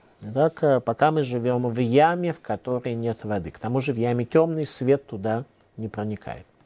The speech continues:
Спасение из изгнания в заслугу завета Авраама, обрезания. Тана дабе Ильяху. «Гам э, эт бедам бритха, шалахти асираих мибор эйн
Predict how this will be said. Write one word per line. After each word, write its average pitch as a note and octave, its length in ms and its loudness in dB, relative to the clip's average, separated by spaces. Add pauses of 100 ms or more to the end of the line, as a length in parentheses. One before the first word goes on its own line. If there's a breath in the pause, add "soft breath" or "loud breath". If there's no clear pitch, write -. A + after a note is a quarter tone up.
(480 soft breath)
Спасение G3+ 560 2
из E3+ 100 0
изгнания F3+ 480 2
в D#3+ 60 0
заслугу E3+ 560 4
завета C#3 600 4
Авраама, C#3 560 4
обрезания. G2+ 600 -2 (560 loud breath)
Тана F3 240 6
дабе E3 300 4
Ильяху. C#3 460 2 (1200 soft breath)
«Гам F3 580 6 (120)
э, F3+ 300 4 (720)
эт - 480 0 (1500)
бедам E3+ 800 4
бритха, D#3+ 560 4
шалахти E3 640 4
асираих E3+ 840 4
мибор D#3+ 680 2
эйн F3+ 480 2